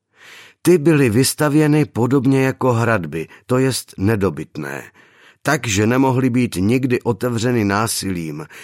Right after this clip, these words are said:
jen podle vůle těch, kdo žili ve městě. Jména těch bran byla Ušní brána, Oční brána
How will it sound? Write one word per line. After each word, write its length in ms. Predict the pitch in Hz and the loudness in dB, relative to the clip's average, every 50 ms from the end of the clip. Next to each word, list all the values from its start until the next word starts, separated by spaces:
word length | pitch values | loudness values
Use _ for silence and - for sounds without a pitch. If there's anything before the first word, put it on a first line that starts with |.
| - - _ | -20 -8 _
jen 280 | 101 117 131 147 147 143 | 0 2 2 2 2 0
podle 300 | - 117 143 131 151 139 | -4 -6 -2 0 0 0
vůle 380 | 123 123 131 131 135 127 110 98 | 0 0 0 0 2 2 0 -2
těch, 400 | - - 127 139 - - - _ - - _ _ _ | -4 -4 -4 -4 -6 -8 -18 _ -20 -20 _ _ _
kdo 220 | - 90 104 117 | -6 -2 -2 -2
žili 280 | 110 92 123 120 120 120 | 0 0 -2 0 0 0
ve 140 | 107 107 104 | -2 -2 -2
městě. 540 | 101 95 87 82 - - - - - 64 - _ _ _ _ _ _ _ _ _ _ _ _ _ _ - - - - _ _ _ | -2 -4 -4 -6 -8 -10 -12 -12 -16 -16 -18 _ _ _ _ _ _ _ _ _ _ _ _ _ _ -20 -20 -20 -20 _ _ _
Jména 460 | - 92 92 104 110 127 147 156 165 160 | -4 -2 0 2 2 2 0 0 -2 -2
těch 260 | 160 - 135 - 90 | -2 -4 -4 -4 -4
bran 420 | 82 90 107 123 127 135 135 139 | -4 -2 -2 -2 -2 -2 -2 -2
byla 440 | 120 110 123 123 120 123 120 117 113 - _ _ _ _ _ _ | -2 -2 -2 -2 0 -2 -2 -2 -6 -8 _ _ _ _ _ _
Ušní 560 | - 95 90 - - - - 104 101 101 107 | -8 -6 -4 -4 -4 -2 -2 -2 0 0 -2
brána, 600 | 104 98 95 92 90 87 87 87 92 98 98 98 - - _ _ _ _ | -2 -2 -2 -2 0 -2 -2 -2 -4 -6 -6 -8 -10 -16 _ _ _ _
Oční 500 | _ 95 95 - - - - 101 98 95 | _ -8 -6 -4 -6 -4 -4 -2 -2 -2
brána 540 | 98 90 95 95 92 92 95 98 107 107 113 | -2 -4 -2 -2 -2 -2 -4 -6 -8 -10 -12